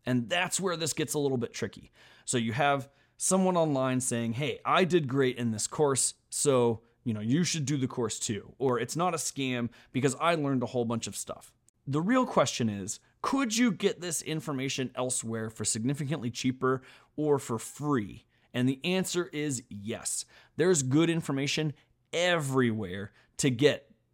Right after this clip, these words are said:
all the information you can to make good decisions financially, to invest properly, to find out all the information that you need to be the best that you can be, and you don't need to pay a whole lot to do it.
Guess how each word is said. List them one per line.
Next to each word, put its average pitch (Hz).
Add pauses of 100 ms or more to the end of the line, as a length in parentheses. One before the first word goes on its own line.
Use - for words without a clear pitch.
(140)
all 165
the 196
information 151
you 143
can 143 (240)
to 127
make 127
good 139
decisions 113
financially, 147 (220)
to 135
invest 110
properly, 143 (200)
to -
find 170
out 156
all 143
the 131
information 120
that 107
you 220
need 165
to 135
be 139
the 120
best 123
that 117
you 120
can 127
be, 120
and 120
you 117
don't 131
need 131
to 120
pay 113
a 110
whole 113
lot 107
to -
do 98
it. -